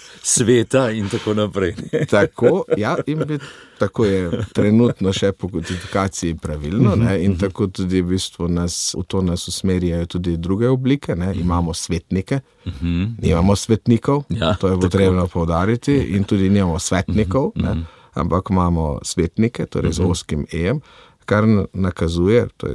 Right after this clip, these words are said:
Speaker 2: tudi zgodovinsko pogojeno, da je tukaj prišlo do premene
Speaker 1: Mhm.
Speaker 2: med širokim in ozkim ejem, ne.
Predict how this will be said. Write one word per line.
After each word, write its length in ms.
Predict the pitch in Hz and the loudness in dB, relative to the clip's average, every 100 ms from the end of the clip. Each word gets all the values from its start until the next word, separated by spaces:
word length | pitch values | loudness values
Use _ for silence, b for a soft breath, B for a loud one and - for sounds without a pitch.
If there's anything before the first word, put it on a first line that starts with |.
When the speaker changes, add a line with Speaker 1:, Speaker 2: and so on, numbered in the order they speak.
| - | -10
Speaker 2:
tudi 260 | - 78 78 | -8 -4 -2
zgodovinsko 680 | 85 87 82 82 92 - 113 | -2 -4 -2 0 -2 -2 -6
pogojeno, 600 | - 113 104 104 107 101 - | -4 0 0 2 2 0 -4
da 260 | 82 87 | -6 -2
je 160 | 95 98 | 0 0
tukaj 320 | - - 98 | -2 -4 -4
prišlo 360 | - 98 - 92 | -4 -8 -2 -2
do 140 | 90 | -2
premene 600 | 87 90 82 85 95 95 | -4 -4 0 2 2 2
Speaker 1:
Mhm. 80 | 90 | 2
Speaker 2:
med 180 | 87 87 | 0 -2
širokim 640 | - - 85 90 101 107 98 | -6 -2 0 0 -2 -4 -2
in 200 | 87 87 | -4 -4
ozkim 420 | - 90 - 95 92 b b b b _ | -6 -10 -4 -4 -4 b b b b _
ejem, 320 | 87 73 71 | 0 0 -2
ne. 300 | 69 78 107 | -2 0 0